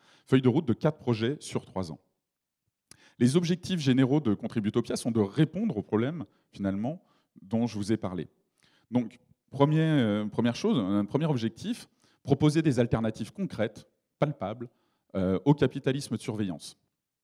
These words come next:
Je reviendrai dessus un petit peu plus tard.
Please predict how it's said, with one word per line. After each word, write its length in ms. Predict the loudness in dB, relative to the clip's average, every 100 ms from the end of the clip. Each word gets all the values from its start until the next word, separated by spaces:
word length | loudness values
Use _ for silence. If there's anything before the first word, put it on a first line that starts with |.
| _ _ _ _ _ _ _ _ _ _ _
Je 120 | -12
reviendrai 500 | -8 -6 -4 -4 -4
dessus 380 | -6 -8 -6 -6
un 240 | -6 -12
petit 120 | -16 -12
peu 120 | -12
plus 120 | -12
tard. 140 | -14